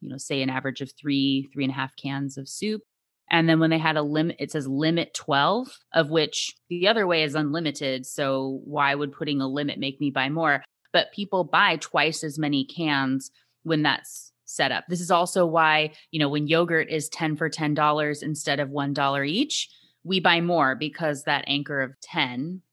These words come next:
is put into our head. It feels like you have to buy ten, or you, maybe you decide to buy six because it had that number of ten put into your brain and you assume everyone must be buying ten, so I'm gonna do that too.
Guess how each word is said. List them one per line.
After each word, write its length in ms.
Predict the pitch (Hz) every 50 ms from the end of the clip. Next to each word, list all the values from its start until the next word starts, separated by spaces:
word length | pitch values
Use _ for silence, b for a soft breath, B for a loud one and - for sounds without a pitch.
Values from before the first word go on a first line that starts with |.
| _ _
is 220 | - 160 147 135
put 220 | - - 180 160 151
into 240 | 143 143 135 156 143
our 80 | 135
head. 160 | 135 143 135
It 120 | 123 - - _
feels 420 | 185 185 185 170 156 147 135 - -
like 400 | 139 135 135 131 131 - - _ _ _ _
you 120 | 156 151
have 320 | 147 - 170 147 143 - _ -
to 80 | 151
buy 560 | 131 139 135 127 127 131 131 123 127 135 135 _ _
ten, 360 | - - 151 135 131 131 131
or 460 | 123 123 135 131 127 127 123 127 139 -
you, 240 | 160 151 147 139 135 _ _
maybe 420 | - 165 165 165 165 160 160 147 156
you 120 | 151 147
decide 280 | 139 139 - 143 139 139
to 60 | 147
buy 120 | 135 131 127
six 520 | - - - 127 92 78 - - - -
because 580 | - 143 135 - - 139 123 120 123 120 - - - -
it 140 | 127 - -
had 220 | - 127 120 131
that 220 | 139 135 101 - - -
number 340 | 151 147 131 135 131 135
of 160 | 123 127 - _
ten 420 | - - - 139 139 135 131 123
put 180 | - - 143 131
into 240 | 131 139 135 - -
your 100 | 131 127
brain 300 | 117 139 143 139 139 135
and 120 | 135 139
you 80 | 135 131
assume 300 | 139 - - 202 202 - -
everyone 380 | 269 311 311 277 220 170 151
must 200 | 156 143 139 - -
be 80 | 143
buying 320 | 127 139 135 131 127 131 127
ten, 400 | - - 135 123 123 127 139 143
so 300 | - - 151 135 123 -
I'm 140 | - 165 160
gonna 160 | 151 139 135
do 140 | 123 135 135
that 220 | 131 131 120 - _
too. 320 | - - 139 110 - -